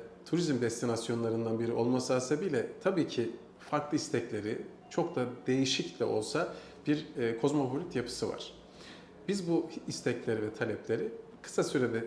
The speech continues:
hayata geçirmek ve Seferihisar'ımızın hak ettiği yerel belediyecilik mantığına ulaşmasını sağlamak için önce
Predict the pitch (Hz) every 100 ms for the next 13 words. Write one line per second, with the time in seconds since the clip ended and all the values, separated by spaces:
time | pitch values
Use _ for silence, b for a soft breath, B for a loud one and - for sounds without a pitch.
0 | - - - - - 120 113 117 110 107
1 | - 147 147 127 - - 117 143 190 -
2 | 135 117 113 107 - - 170 185 - -
3 | 107 95 90 B B - 120 175 170 147
4 | 117 107 104 101 107 110 147 143 135 120
5 | 147 147 127 - 110 120 117 - 170 123
6 | 104 110 - 120 180 254 B B B B
7 | B 214 214 135 139 -